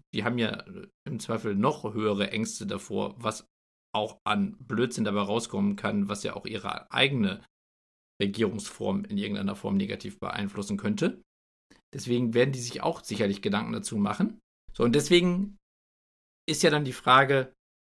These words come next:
wird diese Technologie allen zugänglich gemacht werden?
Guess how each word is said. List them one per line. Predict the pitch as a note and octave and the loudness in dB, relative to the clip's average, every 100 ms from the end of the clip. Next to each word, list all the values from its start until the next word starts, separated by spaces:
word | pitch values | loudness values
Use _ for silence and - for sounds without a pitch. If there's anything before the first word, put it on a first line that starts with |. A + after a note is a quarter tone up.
| _ _ _ _ _ _ _ | _ _ _ _ _ _ _
wird | A#2 A#2+ D3+ C#3 | -2 4 4 4
diese | C3 C#3 C3 | 2 4 4
Technologie | A2+ C3+ A3 A#2+ A#2+ A#2+ C3 | 2 -2 0 2 2 0 0
allen | A2 A2 | 2 0
zugänglich | - D3+ E3+ F3 F#3 - _ _ _ _ - | 0 2 2 2 -2 -10 _ _ _ _ -2
gemacht | A2 A2 - | 2 0 -2
werden? | G#2 A2+ E3 E4 | -2 2 2 0